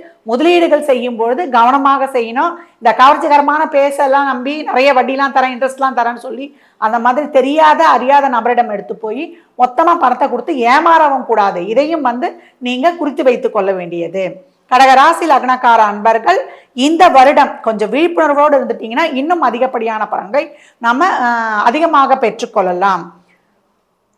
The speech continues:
இந்த பலன்கள்லாம் கோள்களின் கோச்சார நகரை வைத்து சொல்லப்பட்டிருக்கு. உங்க சுய ஜாதகத்துல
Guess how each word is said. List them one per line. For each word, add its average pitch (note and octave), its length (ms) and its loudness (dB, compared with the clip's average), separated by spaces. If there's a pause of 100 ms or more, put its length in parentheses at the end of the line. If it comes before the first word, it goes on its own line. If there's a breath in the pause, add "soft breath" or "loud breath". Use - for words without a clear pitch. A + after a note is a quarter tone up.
(280)
இந்த C4 220 2
பலன்கள்லாம் A#3 680 2
கோள்களின் C#4+ 420 2
கோச்சார F4+ 380 2
நகரை A#3 280 2
வைத்து A3 380 -2
சொல்லப்பட்டிருக்கு. G3 560 -4
உங்க D#4+ 340 0
சுய C#4+ 200 0
ஜாதகத்துல G3+ 560 0